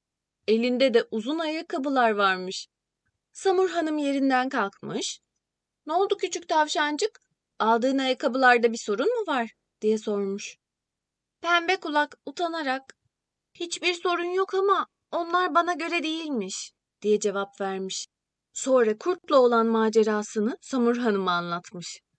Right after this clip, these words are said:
Samur Hanım ayakkabıları alıp yerine koymuş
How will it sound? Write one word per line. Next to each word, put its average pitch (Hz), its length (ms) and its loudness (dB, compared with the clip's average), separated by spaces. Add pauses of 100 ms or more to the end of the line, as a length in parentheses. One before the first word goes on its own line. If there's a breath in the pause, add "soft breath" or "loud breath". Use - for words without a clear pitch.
(180)
Samur 370 360 0
Hanım 330 320 -4 (100)
ayakkabıları 226 720 0
alıp 262 260 -2
yerine 285 340 -2
koymuş 175 540 -6